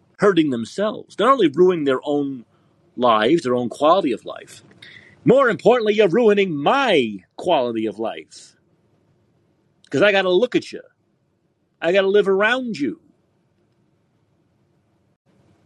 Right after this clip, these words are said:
And so people need to get help. They really do. Uh, I, I blame them. I, I do have to blame individuals. I think we have per-, we should take personal responsibility here.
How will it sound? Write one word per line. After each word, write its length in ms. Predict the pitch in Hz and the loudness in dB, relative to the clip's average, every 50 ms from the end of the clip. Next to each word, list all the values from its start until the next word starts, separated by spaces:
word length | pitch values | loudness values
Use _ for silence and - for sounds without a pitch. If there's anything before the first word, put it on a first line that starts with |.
| _ _ _ _ - _ _ _ _ _ _ | _ _ _ _ -20 _ _ _ _ _ _
And 120 | 180 175 175 | -2 0 4
so 160 | - 226 208 | 4 4 4
people 380 | - - 262 269 - 233 185 | 6 2 2 4 4 4 4
need 220 | 160 170 185 185 - | 4 2 2 2 2
to 100 | - 170 | 2 4
get 200 | 160 165 165 139 | 4 4 2 2
help. 360 | 156 214 208 127 - _ - _ _ _ _ _ _ _ _ _ _ _ _ _ _ _ _ _ _ _ - | 0 -2 -2 -2 -6 _ -20 _ _ _ _ _ _ _ _ _ _ _ _ _ _ _ _ _ _ _ 4
They 120 | 151 170 | 4 4
really 280 | 170 214 226 220 220 196 | 6 6 4 4 4 2
do. 300 | 165 220 226 - - - _ _ _ _ _ _ _ _ _ _ _ _ _ _ _ _ _ _ - | 2 0 0 0 -2 -6 _ _ _ _ _ _ _ _ _ _ _ _ _ _ _ _ _ _ -6
Uh, 100 | 170 - 190 185 - - - - _ _ _ _ - | -6 -6 -6 -8 -10 -12 -16 -20 _ _ _ _ -20
I, 80 | - - - | -12 -2 0
I 120 | 156 151 | 0 2
blame 340 | 131 165 196 220 240 262 220 | 4 4 4 6 6 6 6
them. 380 | 185 190 180 170 185 214 226 269 | 6 4 4 2 -2 -6 -6 -6
I, 140 | - 160 - - | -6 -4 -2 0
I 80 | 143 | -2
do 140 | 127 - 208 | 2 4 4
have 100 | 214 196 | 4 4
to 100 | - 190 | 2 0
blame 240 | 165 185 185 185 180 | 0 0 0 0 -2
individuals. 440 | 185 175 170 151 139 123 135 135 127 | -2 -2 0 0 -2 0 0 -2 -2
I 20 | |
think 100 | 151 143 | -2 -4
we 60 | 139 | -4
have 140 | 131 123 _ | -4 -4 _
per-, 160 | - - 151 - | -4 -4 -4 -4
we 60 | 147 | -8
should 160 | - - - | -8 -6 -8
take 120 | 143 - _ | -8 -6 _
personal 400 | - 151 165 156 - 175 165 151 | -4 -2 -2 -4 -6 -12 -14 -14
responsibility 880 | 143 120 - - - 135 135 135 135 - 123 110 135 143 135 107 92 85 | -14 -16 -16 -8 -6 -4 -4 -4 -8 -12 -6 -4 -2 0 0 -2 -4 -10
here. 280 | 98 95 73 - - | -12 -14 -14 -14 -16